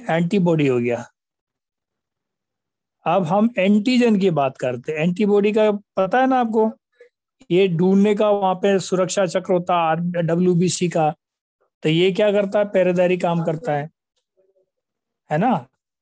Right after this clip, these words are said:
रोग कोई आता है तो ये बता देता है। किसको बताता है? lymphocyte को बताता है। पता है, ये हमने देखा था। कहाँ देखा था? डब्ल्यूबीसी में,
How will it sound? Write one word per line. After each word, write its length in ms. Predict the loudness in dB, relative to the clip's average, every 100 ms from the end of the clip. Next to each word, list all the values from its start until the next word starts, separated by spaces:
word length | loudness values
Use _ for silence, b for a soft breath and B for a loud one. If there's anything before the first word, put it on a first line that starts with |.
| _ _
रोग 240 | -2 -2 0
कोई 240 | 2 2
आता 280 | 2 0 0
है 120 | 0
तो 160 | 0 0
ये 200 | 2 2
बता 420 | 0 0 0 -2 -2
देता 220 | -2 -2
है। 60 |
किसको 300 | -2 -4 -2
बताता 380 | 0 0 -2 0
है? 60 | 0
lymphocyte 540 | 0 0 0 0 -2
को 120 | -2
बताता 380 | -2 -2 -4 -4
है। 120 | -6 -8 _ _
पता 180 | -6 0
है, 220 | 0 0 -4 _ _ -20 _ _ _ _ _
ये 120 | -2 0
हमने 240 | 2 0
देखा 280 | 0 -2 -2
था। 220 | -2 -6 -8 _
कहाँ 260 | -2 -2 0
देखा 240 | 0 0
था? 260 | 0 0 -2 -8 _ _ _ _ _ _ _ _ _ _ _ _ _ _ _
डब्ल्यूबीसी 760 | -2 2 2 2 2 0 0 0
में, 400 | 2 0 0 -4